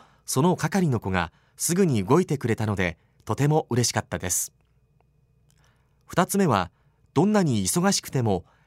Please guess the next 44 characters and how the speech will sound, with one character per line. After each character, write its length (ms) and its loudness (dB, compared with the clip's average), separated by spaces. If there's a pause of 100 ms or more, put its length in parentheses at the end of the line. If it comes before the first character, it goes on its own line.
諦 340 0
め 120 0
ず 120 -2
に 200 -2 (100)
み 100 0
ん 80 2
な 120 2
と 120 -4
協 240 2
力 240 -2
し 100 -4
た 140 -2
こ 80 -14
と 100 -4
で 120 -6
す。 200 -4 (1500)
私 260 -2
た 100 -4
ち 100 -6
は 240 -2 (240)
休 240 -2
み 80 2
時 100 -4
間 220 0
も 180 0
惜 40 -4
し 140 -2
み、 180 -2 (420)
み 120 0
ん 60 2
な 100 2
で 120 2
い 120 -2
ろ 120 2
い 60 4
ろ 100 2
な 80 0
こ 120 -2
と 180 2
を 60 -2
考 280 -2
え 100 -2
た 140 -4
り、 200 -4